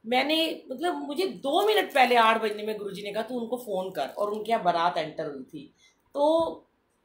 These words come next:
यही खुशी के दो क्षण होते हैं जो हम किसी को दे पाते हैं, और उन्होंने अपने इतने बिजी शेड्यूल में से मेरा कॉल उठाया। उन्हें भी पता होगा कि कोई ब्लेसिंग गुरुजी भेज रहे हैं। शुक्राना, शुक्राना। हाँ, आज तो मैचिंग, मैचिंग ड्रेस पहनाई गुरुजी ने मेरे को। Thank you, thank you, thank you।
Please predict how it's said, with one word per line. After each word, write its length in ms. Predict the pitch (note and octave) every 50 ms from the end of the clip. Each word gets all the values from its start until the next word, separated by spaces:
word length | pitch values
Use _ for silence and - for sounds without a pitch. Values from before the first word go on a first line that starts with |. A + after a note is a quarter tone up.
| _ _ - - - - F#3+ G#3
यही 220 | C#4+ D#4 F#4+ G#4
खुशी 300 | G#4 - D#4 - - D4
के 140 | - - C#4+
दो 320 | C4 F#3 G3 A3+ A#3+ B3+ B3+
क्षण 360 | B3+ - - - A#3+ A3+ A3+
होते 260 | G#3+ F#3 F3 - G3
हैं 100 | G#3 G#3+
जो 100 | G#3+ A3+
हम 60 | A3 G#3
किसी 240 | G#3+ - - -
को 120 | G#3+ - A3+
दे 300 | F3 D#3 F#3+ F#3+ G3 G3
पाते 240 | E3+ D3+ C#3 - F#3
हैं, 60 | G3
और 60 | G#3
उन्होंने 260 | G#3 A#3+ B3+ C4 C4+ C4+
अपने 280 | B3+ B3+ B3 C4 C#4
इतने 520 | C#4+ C#4 - - C4 B3+ - - D#4+ F4 F4
बिजी 240 | D4 D4+ A3 C4
शेड्यूल 400 | B3 - C4+ A#3 G#3+ A3 A3 G#3+
में 80 | G#3 G#3 G#3+
से 80 | A#3
मेरा 180 | G#3+ G#3+ G#3+ G#3+
कॉल 280 | G#3+ - F#3+ F3+ F3 F3
उठाया। 380 | E3+ E3+ E3+ C#3+ - - - - _ _ _ _ _ _ _ _ _ _ _ _ _ _
उन्हें 220 | A3 A#3+ C4 C4+
भी 80 | C#4+ D4+
पता 260 | A#3+ B3 - - G#3+
होगा 180 | G#3 G3 F3+ G3
कि 120 | G3 -
कोई 140 | - A3+ A3
ब्लेसिंग 440 | F3+ F3 F#3 F3+ F3 - A3 G#3+ G3+
गुरुजी 300 | F#3+ F#3 F#3 F3+ F3+ F#3+
भेज 300 | F3 F3+ D#3+ C3+ D3 C3+
रहे 100 | C#3+ C#3+
हैं। 240 | C#3 C3+ C#3 - _ _ - - - - - _ _ _ -
शुक्राना, 600 | - - - G3+ - - F#3+ F#3 F3 F3+ F#3+ G3
शुक्राना। 560 | G3 G3 G3 - - F3+ E3 D#3+ D#3+ E3 E3+ F3+
हाँ, 300 | F#3+ F#3 F#3 G#3 A3 A3+
आज 160 | A3 G#3+ -
तो 80 | B3
मैचिंग, 380 | A#3+ A#3+ A3+ A3 A3 B3 B3 B3
मैचिंग 300 | B3 A#3 A#3+ A#3+ A#3+ A3+
ड्रेस 220 | A3 A3 A3 G#3+
पहनाई 300 | - - A3 G3+ F#3 F#3+
गुरुजी 340 | F#3+ - A#3+ A#3+ A#3+ A#3+ A#3+
ने 100 | A#3 A#3+
मेरे 200 | A#3 A3+ A3 A3
को। 140 | - - A3+
Thank 320 | A3 - B3 G#3+ G3+ G3+
you, 200 | G3+ G3+ A3+ A#3
thank 260 | A3+ A#3 A#3 G#3 G3 G3
you, 160 | G3 G#3+ A3
thank 380 | A3 A3+ G3+ F#3+ F#3+ F#3 G#3+
you। 100 | A3+ A#3